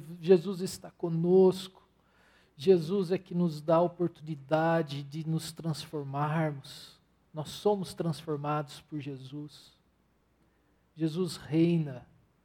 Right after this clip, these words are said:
E nós temos a certeza que um dia ele vai voltar.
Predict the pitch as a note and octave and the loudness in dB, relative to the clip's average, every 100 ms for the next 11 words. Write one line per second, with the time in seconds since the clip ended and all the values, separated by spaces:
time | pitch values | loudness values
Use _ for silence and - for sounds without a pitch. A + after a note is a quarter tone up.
0 | _ _ _ _ _ D#3 D#3+ D#3 E3+ D#3+ | _ _ _ _ _ -6 -4 -2 -2 0
1 | D#3 - D3+ - D#3 D3 D3 - D3+ C3+ | -2 -2 -6 -2 -4 -4 -10 -6 -6 -4
2 | D3 C3+ D3 C3+ C#3 B2+ - B2+ A2 - | -6 -4 -6 -6 -8 -10 -10 -10 -12 -20